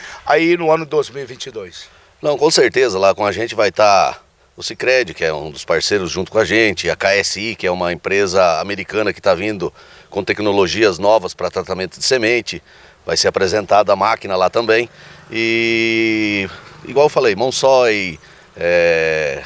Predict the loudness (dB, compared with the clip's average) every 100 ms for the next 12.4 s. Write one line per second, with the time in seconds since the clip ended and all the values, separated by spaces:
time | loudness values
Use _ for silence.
0 | -6 2 2 2 0 0 -2 -6 -12 -18
1 | _ _ _ _ -8 0 2 4 0 2
2 | 0 0 2 2 0 -2 -4 0 0 2
3 | -2 -4 -2 0 0 -2 -4 -2 -2 -4
4 | 0 2 0 -4 -20 -20 -6 -4 0 0
5 | 0 -2 -10 -16 -20 -20 _ -2 2 4
6 | 4 4 4 4 4 2 -2 0 2 2
7 | -2 -4 -4 0 0 2 2 4 2 -2
8 | -4 0 0 -2 -4 -4 -4 -16 _ _
9 | -20 _ 0 2 2 2 2 0 4 4
10 | 6 4 2 0 2 2 2 -6 -8 -8
11 | -8 0 2 2 0 -2 -2 2 2 2
12 | 0 2 0 -4